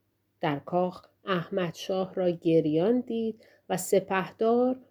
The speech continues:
نخست وزیر تازه را متفکر. گویی احمد شاه کشف کرده بود که با کنار گذاشتن این فرمانده وفادار به خود همه چیز را از دست می‌دهد.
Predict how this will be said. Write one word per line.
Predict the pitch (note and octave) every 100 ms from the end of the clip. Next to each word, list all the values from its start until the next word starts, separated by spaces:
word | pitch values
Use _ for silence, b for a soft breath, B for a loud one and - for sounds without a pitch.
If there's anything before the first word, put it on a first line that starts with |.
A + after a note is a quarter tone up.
| -
نخست | F#3+ - F3 E3 -
وزیر | D#3+ D#3+ A#3+ B3+
تازه | B3 G3+ F#3+ F#3 F3+
را | F3+ F3 F3 D#3+
متفکر. | - D3 A2+ G#2+ _ - - - _ _ _ _ _ _ -
گویی | F#3 F3+ F#3 F#3 B B
احمد | F3+ E3 F#3 E3+ -
شاه | - G3 F#3 -
کشف | G3+ B3 B3+ -
کرده | A#3 G#3 F#3+ F#3+
بود | F3 E3 -
که | F#3
با | F3+ F3+
کنار | - G#3 G3 G3+
گذاشتن | G3 G#3 G#3 G#3 - C#4 D4+
این | C4+ F#3
فرمانده | - F#3 E3 E3 D#3+ D#3 D3 D#3
وفادار | D#3 D3+ E3 D#3+ F3 E3+ E3 b b b b
به | G3
خود | F3 - C#4 D4+ - _ _ -
همه | C4+ D#4
چیز | E4 - C#4 C4
را | A#3+
از | - E3 D3+
دست | F3 F3+ F#3 -
می‌دهد. | G3+ G#3 D3+ A2 - E3